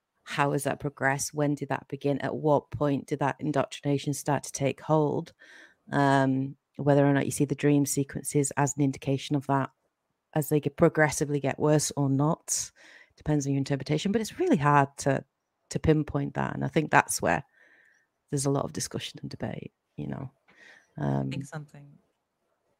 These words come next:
Speaker 2: Oh, sorry, Kate.
Speaker 1: No, go on, go on. What are you saying?
Speaker 2: Yeah, something that I wanted to just touch on was, I think the Mass Effect team themselves didn't realize how, like, in-depth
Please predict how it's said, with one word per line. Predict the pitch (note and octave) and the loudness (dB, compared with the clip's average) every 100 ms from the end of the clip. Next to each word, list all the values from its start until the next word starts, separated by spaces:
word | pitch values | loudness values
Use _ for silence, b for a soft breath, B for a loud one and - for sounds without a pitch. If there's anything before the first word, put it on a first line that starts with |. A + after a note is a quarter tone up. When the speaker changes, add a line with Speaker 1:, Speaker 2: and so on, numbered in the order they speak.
| _ | _
Speaker 2:
Oh, | F3+ | -4
sorry, | F3 C#3+ | 0 -2
Kate. | C3 B2+ - _ _ _ _ _ | -4 -12 -18 _ _ _ _ _
Speaker 1:
No, | A3+ | 4
go | A#3+ B3+ | 8 8
on, | C#4 - | 8 2
go | - | 0
on. | A3 B3 _ | 0 -2 _
What | - | -8
are | F3+ | -6
you | |
saying? | - F#3 - _ _ - | -4 -6 -8 _ _ -2
Speaker 2:
Yeah, | F3 D#3 | 0 2
something | F3+ E3+ F#3 E3 | 2 2 4 2
that | D#3 D3 - - | 2 0 0 -4
I | E3 | -2
wanted | D3+ D3+ | 0 -2
to | - | -2
just | - D3+ - | -4 -6 -4
touch | F3+ F#3+ | -2 2
on | D#3+ | 2
was, | D3+ D3 - - - | 2 0 -4 -2 2
I | F3+ | 4
think | F#3 F#3+ A#3 - _ _ _ _ | 4 2 0 -6 _ _ _ _
the | F#3 D3 | -4 0
Mass | C#3+ - | -2 -2
Effect | F3+ F3+ - | -2 -4 -4
team | - E3+ D#3 | 0 0 0
themselves | D3+ D3 C3+ E3 G3 | -2 -2 0 0 -2
didn't | - D#3 F3 C#3+ | -2 2 2 0
realize | D3 D3+ D3+ D#3 D#3 - | -2 0 2 2 0 -6
how, | - - D3+ D3 D3 D3+ | -12 -6 2 4 4 2
like, | C#3+ C3+ - - _ _ _ _ - | 0 -4 -6 -14 _ _ _ _ 4
in-depth | F3+ F#3 E3+ D3+ E3+ - | 8 8 6 4 2 -2